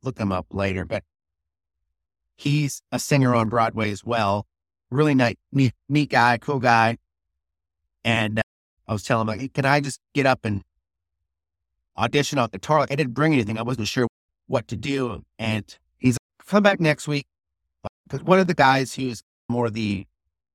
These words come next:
plugs in guitar players that wasn't there this weekend. So he's like, "Come back next weekend when he's around."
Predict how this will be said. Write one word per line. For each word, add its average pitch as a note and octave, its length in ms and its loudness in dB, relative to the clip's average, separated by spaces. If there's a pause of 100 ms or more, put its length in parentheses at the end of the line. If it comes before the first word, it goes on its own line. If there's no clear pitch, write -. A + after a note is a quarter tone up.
(560)
plugs D#3+ 320 2
in C#3 100 2
guitar B2 460 2
players G#2 400 -8
that - 160 -20
wasn't A#2 280 -10 (160)
there G#2+ 160 -10
this F#2+ 220 -12
weekend. D#2+ 520 -14 (580)
So - 120 -10
he's G#2 100 -6
like, - 120 -8
"Come F#3 180 0
back F3+ 220 2
next B2 300 0
weekend A#2 320 -4
when A2 100 -4
he's A#2+ 220 -6
around." G2+ 480 -2